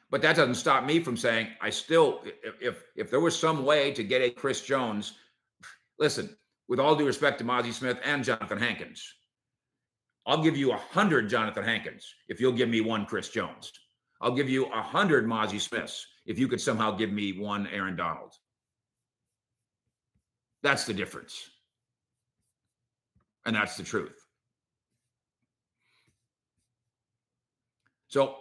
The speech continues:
I close with this. I'm intrigued and enthralled with the idea that Jerry's saying, "Come on up to the suite," and then they talk football, personnel, roster move. I, I do. I think it's, I think that's really cool.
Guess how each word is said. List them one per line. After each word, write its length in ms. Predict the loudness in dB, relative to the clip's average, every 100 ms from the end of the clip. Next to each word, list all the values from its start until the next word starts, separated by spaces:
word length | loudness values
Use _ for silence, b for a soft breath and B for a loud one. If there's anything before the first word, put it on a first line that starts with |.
| -4
I 80 | -4
close 400 | 2 10 10 10
with 160 | 4 0
this. 260 | -4 -6 -2
I'm 200 | 0 2
intrigued 680 | 0 -2 0 6 6 6 -2 -12 _ _ -6
and 380 | -2 -2 -4 -8 -18 _ _ _ _ -4
enthralled 760 | -4 0 4 6 4 2 -6 -2
with 160 | -2
the 140 | 4 4
idea 460 | 4 2 2 2 -2 -4
that 140 | -4
Jerry's 300 | 0 2 2
saying, 220 | 0 -4 -2
"Come 140 | -2
on 120 | 0
up 120 | 0
to 80 | -2
the 60 | -4
suite," 500 | 2 4 4 2 -14 _ _ -4
and 140 | 0
then 200 | 0 0
they 100 | -2
talk 320 | 0 0 2
football, 720 | 4 4 2 -2 -4 -12 _ _ _
personnel, 560 | 2 2 4 4 4 2
roster 400 | 0 0 0 -2
move. 160 | -2 -6 _ _ _
I, 80 | -12 -12 _ 2
I 60 |
do. 260 | 6 6 6
I 100 | 0
think 140 | 0 -2
it's, 100 | -4 -2
I 60 |
think 160 | 0 0
that's 160 | 0
really 200 | 0 0
cool. 380 | -2 -2 -2 -4